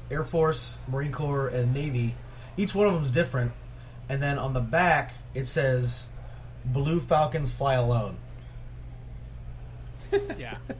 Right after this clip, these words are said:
Speaker 1: And,
Speaker 2: they're, they're
Speaker 1: uh,
Speaker 2: rad.
Speaker 1: they're rad. You got, what'd you get? You got Army, Coast Guard, and, uh, Space Force?
Speaker 2: Yeah, I got Army, Coast Guard, Space Force.
Speaker 1: Um,
Speaker 2: So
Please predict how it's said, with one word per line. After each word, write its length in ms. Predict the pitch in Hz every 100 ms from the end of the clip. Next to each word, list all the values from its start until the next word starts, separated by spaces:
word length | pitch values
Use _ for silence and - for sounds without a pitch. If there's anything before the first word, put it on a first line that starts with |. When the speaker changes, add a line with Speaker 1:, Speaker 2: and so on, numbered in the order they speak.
| - -
Speaker 1:
And, 360 | 143 139 131 127
Speaker 2:
they're, 120 | 165
they're 40 | 202
Speaker 1:
uh, 60 |
Speaker 2:
rad. 360 | 175 139 135 120 - - -
Speaker 1:
they're 120 | 156 160
rad. 360 | 147 135 120
You 100 | 180
got, 320 | 202 214 185 170
what'd 140 | 165
you 60 | 165
get? 180 | 143 123
You 60 |
got 220 | 156 147 151
Army, 360 | 170 190 190
Coast 340 | - 170 165 -
Guard, 360 | 165 165 165
and, 420 | - 131 127 123 123
uh, 320 | 120 117 117
Space 340 | - 143 131
Force? 480 | - 180 196 - - - - - - - - - - - -
Speaker 2:
Yeah, 120 | 151 147
I 20 |
got 220 | 151 131
Army, 220 | 147 156
Coast 220 | 143 147 -
Guard, 140 | 131
Space 240 | - 139
Force. 440 | - 127 120 - - - - - - - - - - - - - - - - 131
Speaker 1:
Um, 540 | 131 127 120 120 117 -
Speaker 2:
So 360 | 127 120 113